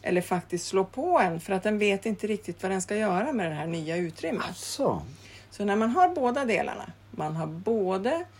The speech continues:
Speaker 1: en high arousal eller en för hög beredskap högersidigt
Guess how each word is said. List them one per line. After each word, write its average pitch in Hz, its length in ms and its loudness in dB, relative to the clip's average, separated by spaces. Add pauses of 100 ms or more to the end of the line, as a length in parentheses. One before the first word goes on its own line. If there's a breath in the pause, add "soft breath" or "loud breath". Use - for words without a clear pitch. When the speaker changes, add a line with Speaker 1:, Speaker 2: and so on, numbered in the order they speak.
(260 loud breath)
Speaker 1:
en 190 180 0 (160)
high 196 320 4
arousal 160 560 -2
eller 180 220 0
en 175 140 0
för 175 120 -4
hög 156 460 -2
beredskap 185 580 0
högersidigt - 800 -6